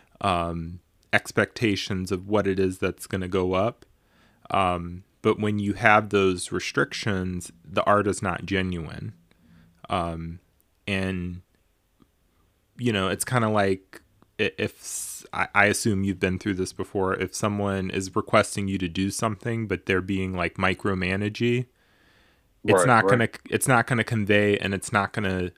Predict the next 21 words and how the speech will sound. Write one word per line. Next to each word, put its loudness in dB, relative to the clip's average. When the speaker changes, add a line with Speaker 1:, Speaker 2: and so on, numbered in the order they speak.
Speaker 1:
accomplish 2
what 2
it -2
needs -4
to. -6
Um, -2
and -2
so 0
I, 2
I 2
definitely -4
commend -4
you -2
for, -4
you -4
know, -2
passing 0
on -2
the 2
walls 2
where, 2